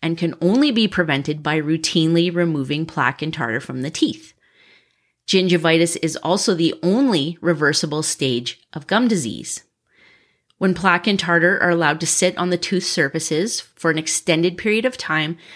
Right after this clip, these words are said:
they can advance gingivitis to the next stage of gum disease, which is periodontitis. Periodontitis in people and pets is most often preventable, but sadly, it is not reversible.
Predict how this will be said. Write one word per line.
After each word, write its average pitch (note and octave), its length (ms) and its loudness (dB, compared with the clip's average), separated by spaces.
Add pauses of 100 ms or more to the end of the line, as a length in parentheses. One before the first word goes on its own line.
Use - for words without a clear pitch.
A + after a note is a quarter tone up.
(240)
they F#3+ 140 2
can G3 140 -2
advance D#3 720 0 (720)
gingivitis E3+ 840 2
to - 100 -10
the F3+ 100 -2
next G3 300 0
stage D3+ 280 0
of D#3+ 160 -4
gum D#3 220 -2
disease, D#3 580 -8 (160)
which E3+ 260 -2
is F3 220 -2 (160)
periodontitis. D3+ 1300 0 (760)
Periodontitis A#3 880 2
in F3 120 -2
people E3 480 -4
and A#3 160 -2
pets - 580 -8 (400)
is E3 160 -2
most F3 460 0
often D3+ 420 -2
preventable, D#3 560 -2
but C#3 160 -6
sadly, D#3+ 800 2
it D#3 80 -6
is D3+ 180 -8
not D#3 340 -2
reversible. D3 680 -6